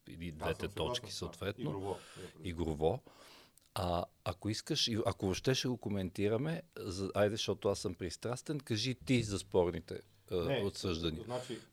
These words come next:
Speaker 2: мо-, моето мнение е категорично. Значи, при първия гол на Тотнъм не може да има засада. Има няколко
Speaker 1: Точно
Speaker 2: такива
Speaker 1: така, да.
Speaker 2: примера
Speaker 1: М,
Speaker 2: в,
Speaker 1: и аз
Speaker 2: а,
Speaker 1: така мисля, да.
Speaker 2: английския футбол,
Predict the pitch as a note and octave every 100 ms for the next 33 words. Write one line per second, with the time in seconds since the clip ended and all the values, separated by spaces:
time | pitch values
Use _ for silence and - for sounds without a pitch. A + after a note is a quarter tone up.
0 | - F#2 E2+ E2 A2 A2+ A2+ A2 A2 A#2+
1 | B2 B2 A#2 A2 G#2+ G#2+ B2+ B2+ B2+ A#2+
2 | A2+ B2+ B2+ - F2 A2+ - - G2 -
3 | - - - - F#2 A#2+ C#3+ B2+ C#3 B2
4 | C3 D3 C#3 C3+ C3 A#2 A#2+ G#2 F2+ -
5 | F2 G#2 E3+ - _ C3 C3 B2+ - A2+
6 | C3+ G#2+ G2 G#2+ F2 C3 F2 A#2+ A#2 G2
7 | E2 - E2+ E2 F#2+ F#2+ F2 F#2 F2+ -
8 | - F2 F2 F#2+ A2 G2+ G2 - C#3